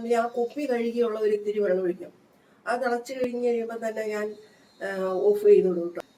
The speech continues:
ചെറു ചൂട്, ആ ചൂടോട് കൂടിയിട്ടാണ് ഞാൻ, ഏ, മോര് അതിനകത്തേക്ക് ഒഴിച്ച് വെക്കുന്നത്. അങ്ങനെ ഒഴിച്ച് വെക്കുമ്പോൾ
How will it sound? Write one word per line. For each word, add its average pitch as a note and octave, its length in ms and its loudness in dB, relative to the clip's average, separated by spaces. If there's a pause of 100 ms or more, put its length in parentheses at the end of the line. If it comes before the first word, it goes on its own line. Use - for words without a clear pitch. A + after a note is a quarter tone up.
(140)
ചെറു C4 260 0 (120)
ചൂട്, F3 280 2 (800)
ആ G3+ 40 -6 (140)
ചൂടോട് G3 440 0
കൂടിയിട്ടാണ് F#3 560 -2 (140)
ഞാൻ, F3+ 120 -4 (360)
ഏ, - 20 0 (360)
മോര് G3 400 0 (160)
അതിനകത്തേക്ക് F#3 600 -2
ഒഴിച്ച് G3 320 -6
വെക്കുന്നത്. E3 420 -2 (500)
അങ്ങനെ F#3+ 320 0
ഒഴിച്ച് A#3 340 -2
വെക്കുമ്പോൾ A#3 360 -4